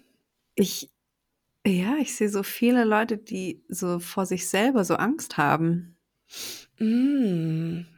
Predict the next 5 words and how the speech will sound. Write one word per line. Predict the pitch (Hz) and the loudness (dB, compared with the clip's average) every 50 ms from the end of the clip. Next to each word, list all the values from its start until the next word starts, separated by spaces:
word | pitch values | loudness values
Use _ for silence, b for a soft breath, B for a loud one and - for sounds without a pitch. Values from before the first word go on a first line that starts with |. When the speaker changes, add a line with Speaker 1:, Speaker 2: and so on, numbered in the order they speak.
| _ - | _ -4
Speaker 2:
mhm. | - 196 180 170 185 180 185 202 240 262 - | -4 -2 -2 0 0 2 2 2 2 0 0
Speaker 1:
Die | 196 180 175 | -2 -4 -4
vor | - - 202 - | -6 -8 -6 -6
ihrer | 196 190 190 185 190 190 | -4 -4 -2 0 0 0
eigenen, | 190 190 202 214 214 220 214 208 208 208 208 208 208 208 208 208 208 - | 0 0 0 0 2 2 2 2 2 2 2 2 2 2 0 -2 -4 -10